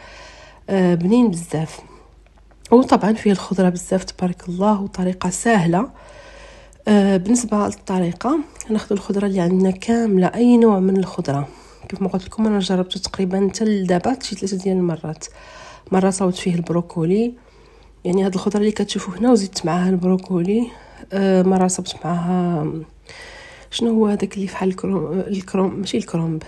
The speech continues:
فحال البروكولي هو ابيض، الشيفلور. ومره صابتهم بلاش. المهم بالنسبه لهنايا عندي انا الفلفله حمراء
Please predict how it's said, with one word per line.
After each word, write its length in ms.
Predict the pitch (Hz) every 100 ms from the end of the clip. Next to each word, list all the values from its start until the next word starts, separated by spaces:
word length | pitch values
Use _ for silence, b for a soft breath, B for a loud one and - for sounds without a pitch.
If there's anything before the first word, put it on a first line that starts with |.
| -
فحال 220 | - 233
البروكولي 500 | 196 196 190 196 196
هو 160 | 185 170
ابيض، 360 | 170 156 156 - b b b b b b _ _ _ _ _ _ - -
الشيفلور. 680 | - 190 180 156 170 202 B B B B B B B -
ومره 760 | 214 208 196 196 190 196 254 349
صابتهم 480 | 339 285 240 247 190
بلاش. 360 | 165 165 -
المهم 360 | 247 233 190 180
بالنسبه 400 | 190 202 - 214
لهنايا 440 | 196 190 214 233
عندي 340 | 185 190 185 185
انا 180 | 196
الفلفله 460 | 190 - 196 - 175
حمراء 580 | - 208 180 180 262